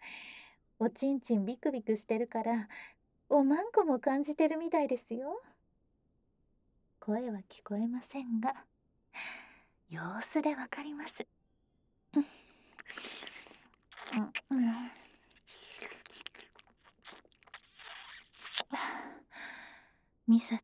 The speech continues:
ちゃん、下品な声でもだえてるみたいですよ。いわゆる、おほ声ってやつですね。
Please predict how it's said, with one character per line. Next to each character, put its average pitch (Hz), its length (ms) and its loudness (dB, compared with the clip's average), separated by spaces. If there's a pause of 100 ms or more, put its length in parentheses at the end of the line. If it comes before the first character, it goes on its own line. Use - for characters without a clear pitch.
ち 208 120 -4
ゃ 202 40 0
ん、 180 300 -8 (920)
下 196 120 -2
品 190 440 0
な 339 140 -2
声 269 220 2
で 247 100 8
も 214 160 6
だ 214 120 -4
え 233 80 -2
て 240 120 0
る 233 80 6
み 220 140 4
た 226 100 0
い 214 80 0
で 208 120 0
す - 180 -8
よ。 254 440 -2 (1500)
い 165 140 -6
わ 175 140 -6
ゆ 170 160 -4
る、 165 80 -14 (1600)
お 180 140 -2
ほ 214 320 -4
声 269 440 -4
っ 403 40 -6 (220)
て 226 100 -4
や 180 280 -6
つ - 140 -20
で 170 120 -12
す - 140 -20 (160)
ね。 - 240 -2